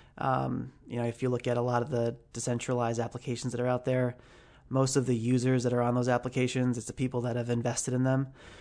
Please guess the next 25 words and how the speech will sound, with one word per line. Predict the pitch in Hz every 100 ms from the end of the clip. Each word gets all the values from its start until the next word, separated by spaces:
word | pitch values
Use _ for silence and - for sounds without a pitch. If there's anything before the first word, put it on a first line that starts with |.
| -
So | - 135
it's | 120
not | 139 127
really | 135
the | 127
broader | 117 123 117 120
market | 120 120 120 123
of | 120
people | 127 123 120
that | 117
have, | 113 123 -
you | 123
know, | 123
randomly | 110 110 120 120 120 120
wanted | 120 117 113
to | 123 120 117
kinda | 123 117
get | 151
involved. | - 123 123 127 131 - - - -
It's | - 131
the | -
thousands | - 123 123 117
of | 110
people | - 123 127 123
that | 120 117 -